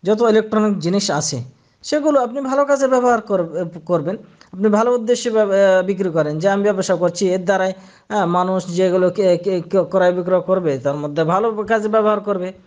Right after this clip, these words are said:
কিন্তু মানুষ যদি খারাপ কাজে ব্যবহার করে তাহলে সেটা তার ব্যাপার। কিন্তু হ্যাঁ, আপনি ঢোল তাবলা, আহ, বা এই যে,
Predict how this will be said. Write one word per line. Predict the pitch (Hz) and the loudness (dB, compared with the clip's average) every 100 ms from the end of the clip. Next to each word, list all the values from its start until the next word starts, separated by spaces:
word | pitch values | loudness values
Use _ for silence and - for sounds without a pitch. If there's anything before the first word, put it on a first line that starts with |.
| _ _ - | _ _ -4
কিন্তু | 240 240 | 0 2
মানুষ | 240 247 233 | 2 0 -2
যদি | 240 | -4
খারাপ | 240 165 165 165 | -4 -4 -4 -2
কাজে | 175 247 | -2 0
ব্যবহার | 262 247 240 240 | 0 2 0 0
করে | 240 285 | -2 -2
তাহলে | 320 208 170 156 | -2 -2 -2 -4
সেটা | 165 165 175 | -6 -4 -4
তার | 175 143 | -2 -2
ব্যাপার। | 120 120 113 - _ _ _ | -4 -8 -10 -16 _ _ _
কিন্তু | 175 175 | -4 -2
হ্যাঁ, | 170 185 117 127 _ _ | 0 -2 -4 -10 _ _
আপনি | - 180 196 196 190 180 180 180 _ - 165 | -4 -4 -2 -4 -4 -4 -10 -14 _ -14 -8
ঢোল | 151 180 175 | 0 0 0
তাবলা, | 175 170 160 160 151 151 151 - _ - | 0 -2 0 0 0 0 -4 -12 _ -6
আহ, | 170 156 | -2 0
বা | 151 156 156 156 127 - - - | 0 0 0 -2 -6 -16 -20 -10
এই | 139 143 147 147 147 135 | -2 0 2 0 0 -2
যে, | 143 156 156 151 143 113 | -2 0 2 2 0 -4